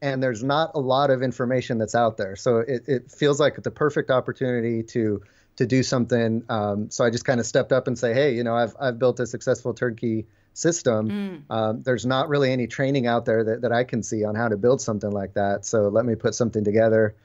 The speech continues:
Speaker 1: Um, and, uh, and yeah, I've been kind of using, like, the W P Elevation model of, you know, putting together a really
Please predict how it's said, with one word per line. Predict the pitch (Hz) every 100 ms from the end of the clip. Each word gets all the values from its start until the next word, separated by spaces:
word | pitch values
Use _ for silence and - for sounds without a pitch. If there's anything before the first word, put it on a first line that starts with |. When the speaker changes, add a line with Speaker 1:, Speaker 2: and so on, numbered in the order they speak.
| _ _ _ -
Speaker 1:
Um, | 107 101 101 98 -
and, | 120 107 107
uh, | 107 104 101 98 101 _ -
and | 113 104 104
yeah, | 123 127
I've | 117
been | 131
kind | 120 131
of | 117
using, | 131 123 123
like, | 117 117
the | 117
W | 107 123 123
P | 123 131
Elevation | 120 113 127 131 117
model | 117 120 120 117
of, | 107 - -
you | 139 117
know, | 107
putting | 101 131 117
together | 107 117 113
a | 110
really | 117 110 107